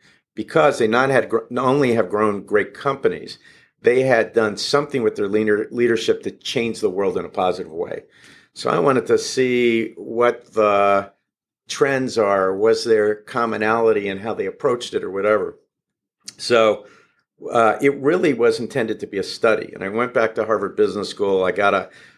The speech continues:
professor to support me to get access to these people. This is like, uh,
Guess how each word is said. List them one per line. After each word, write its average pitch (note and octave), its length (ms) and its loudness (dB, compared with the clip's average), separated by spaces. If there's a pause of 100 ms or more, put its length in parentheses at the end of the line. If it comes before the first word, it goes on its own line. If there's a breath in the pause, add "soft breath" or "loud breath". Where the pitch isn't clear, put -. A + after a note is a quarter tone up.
(140 loud breath)
professor A2+ 960 2
to A#2 160 0
support - 560 0
me G#2+ 160 2
to G2+ 100 -6
get F#2+ 280 0
access G#2 540 0
to G2 80 -6
these E2+ 160 -10
people. F#2+ 380 -8
This A#2 220 0
is F#2+ 120 -10
like, F2+ 320 0 (540 soft breath)
uh, F#2+ 360 0